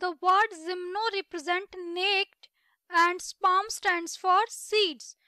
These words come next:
तो ये हमारे वो प्लांट्स हैं जो कि नेक्ड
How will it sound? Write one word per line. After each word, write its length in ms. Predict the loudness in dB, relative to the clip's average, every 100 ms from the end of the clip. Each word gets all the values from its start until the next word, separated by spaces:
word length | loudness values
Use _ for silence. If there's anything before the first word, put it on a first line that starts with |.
| _ _ _
तो 100 | -4
ये 220 | 0 2
हमारे 340 | 2 4 2 0
वो 320 | -2 0 0
प्लांट्स 540 | 0 0 2 0 -4
हैं 180 | -6 -6
जो 160 | -6 -8
कि 140 | -8
नेक्ड 640 | -8 -4 0 0 0 _